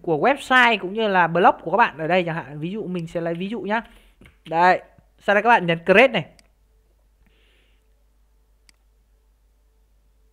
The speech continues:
Đấy, thì, à, ở đây các bạn có thể thấy nó có hai phần, đó là public channel và private channel.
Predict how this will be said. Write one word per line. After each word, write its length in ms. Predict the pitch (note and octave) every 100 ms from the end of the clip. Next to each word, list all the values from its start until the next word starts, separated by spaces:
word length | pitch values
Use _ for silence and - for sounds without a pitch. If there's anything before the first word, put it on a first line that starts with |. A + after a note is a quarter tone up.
| _ _ _ _ _ _ _
Đấy, 300 | D3 E3+ A3 - _ _ _
thì, 380 | A3+ A#3+ G#3+ - _ _ _ _ _
à, 140 | F3 F#3+ F#3+ F3+ E3+ D#3+ - - _ _ _ _ -
ở 100 | G3
đây 140 | B3+
các 100 | C4+
bạn 140 | D#4 C4+
có 80 | G#3+
thể 100 | G#3
thấy 300 | F#3+ E3 G3
nó 120 | A3+
có 180 | - G#3+
hai 280 | G#3+ C4+
phần, 300 | C4 A#3+ G3
đó 80 | E3
là 100 | G3+
public 580 | F#3 - C4+ C#4 - C#4 - _
channel 440 | - B3 A3 F#3+ D#3+
và 160 | E3
private 680 | D#3+ - - A#3 A3 A3 E4 -
channel. 320 | A#3+ G#3+ G3+